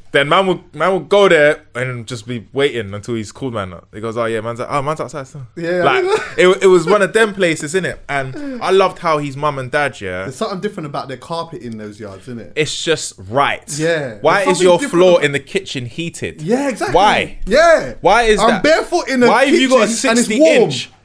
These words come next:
Speaker 1: in your front room with a bar right there?
Speaker 2: Yeah, exactly.
Speaker 1: And soft sofas that when you sit down on, you're in there.
Speaker 2: I'm telling you.
Speaker 1: What's going on here?
Speaker 2: Big
Speaker 1: Why,
Speaker 2: Ross Clark dining table.
Speaker 1: why is there always food in your fridge?
Speaker 2: Twelve seats.
Speaker 1: There's a, how can there be? Yeah, so cool. You go upstairs.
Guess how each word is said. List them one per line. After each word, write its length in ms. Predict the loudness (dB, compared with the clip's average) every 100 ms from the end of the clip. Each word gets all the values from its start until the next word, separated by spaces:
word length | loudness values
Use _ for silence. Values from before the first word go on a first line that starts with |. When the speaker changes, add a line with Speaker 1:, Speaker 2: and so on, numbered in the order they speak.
| -4
Speaker 1:
in 140 | 0
your 160 | 2 0
front 320 | 0 0 0
room 260 | -2 -4 -2
with 80 | 0
a 20 |
bar 440 | 2 4 4 2 0
right 300 | 0 0 2
there? 180 | 2 4 4 2
Speaker 2:
Yeah, 40 |
exactly. 380 | 0 -2 0 0
Speaker 1:
And 60 | 2
soft 160 | 2
sofas 400 | 2 2 2 0 -4
that 100 | -2
when 100 | -4
you 60 | -4
sit 340 | -2 -2 0
down 300 | -2 -2 -4
on, 240 | -6 -10 -14 -8
you're 180 | -6 -4
in 220 | -4 -4 -4
there. 200 | -8 -2
Speaker 2:
I'm 180 | 0 0
telling 300 | 0 0 0
you. 160 | -2
Speaker 1:
What's 160 | -2 0
going 240 | -2 -2
on 140 | -4 -8
here? 260 | -8 -4 2
Speaker 2:
Big 100 | 2
Speaker 1:
Why, 140 | 2
Speaker 2:
Ross 320 | 4 4 2
Clark 460 | 0 2 4 2 2
dining 400 | 2 4 0 -2
table. 500 | -4 -4 -4 -8 0
Speaker 1:
why 180 | 2 2
is 60 |
there 120 | 2 0
always 280 | 0 -2
food 240 | -2 -8 -6
in 80 | -6
your 140 | -8
fridge? 160 | -2 4
Speaker 2:
Twelve 360 | 6 6 2
seats. 880 | -2 -2 2 2 -2 -14 -14 -14 -18 _ _ _ -2
Speaker 1:
There's 220 | -2 0
a, 160 | -6 -8 -12
how 140 | -4 -4
can 220 | -4 -8
there 140 | -8
be? 160 | -8 -8
Yeah, 160 | -10 -10
so 120 | -12
cool. 200 | -16 -14
You 60 | -6
go 80 | -6
upstairs. 600 | -6 -8 -10 -10 -16 -20